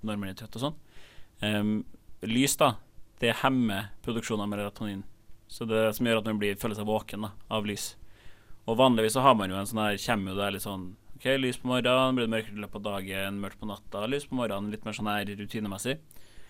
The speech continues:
Eh, så når det på en måte da plutselig er mye mørkere, så er jo den der melatoninproduksjonen litt sånn ut av, eh, balanse da.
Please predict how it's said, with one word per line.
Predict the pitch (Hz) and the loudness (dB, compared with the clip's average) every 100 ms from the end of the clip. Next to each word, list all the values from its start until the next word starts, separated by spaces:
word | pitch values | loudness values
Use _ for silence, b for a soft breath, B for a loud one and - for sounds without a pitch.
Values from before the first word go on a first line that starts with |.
| b b b b 110 | b b b b 0
Eh, | 107 107 | 4 4
så | 101 117 | 2 2
når | 117 113 | 4 4
det | 117 110 | 4 2
på | |
en | 120 | 0
måte | 104 | 4
da | 104 | 4
plutselig | - - - 104 - | 2 -2 -2 -2 0
er | 101 104 | 2 2
mye | 107 | 4
mørkere, | 120 143 - 185 127 | 6 4 4 -2 -2
så | - 127 131 123 | 0 6 6 6
er | 117 | 4
jo | 104 | 2
den | 104 | 0
der | 104 | 0
melatoninproduksjonen | 101 98 117 101 95 95 95 - 107 | 0 0 0 -2 -2 -6 -6 -2 0
litt | 110 - | 0 0
sånn | 127 107 | 0 2
ut | 101 - | 0 2
av, | 107 101 101 | 2 2 0
eh, | 98 98 | -2 -2
balanse | 98 98 92 - | -2 -2 -4 -4
da. | 92 | -6